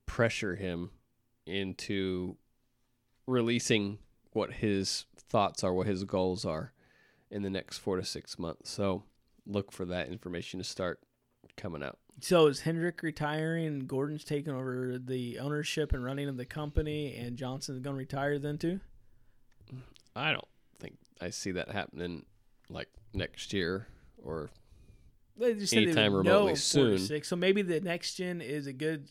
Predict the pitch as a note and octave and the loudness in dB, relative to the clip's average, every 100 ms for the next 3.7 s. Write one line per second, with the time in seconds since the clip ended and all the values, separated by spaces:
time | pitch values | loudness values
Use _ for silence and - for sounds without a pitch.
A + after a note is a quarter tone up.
0 | _ _ _ _ _ - - _ _ D#3+ | _ _ _ _ _ -20 -20 _ _ -20
1 | D#3+ C3 - F3 F3 B2+ D3+ C#3+ E3 E3 | -20 -2 0 0 -2 -6 -6 -2 -2 -4
2 | - C3 B2+ - D#3+ D3 B2+ B2+ E3+ F3 | -6 -10 -8 -6 -6 -4 -6 -4 -4 0
3 | E3 - C#3 C#3 A#2 - | -2 -2 -4 -4 -4 -14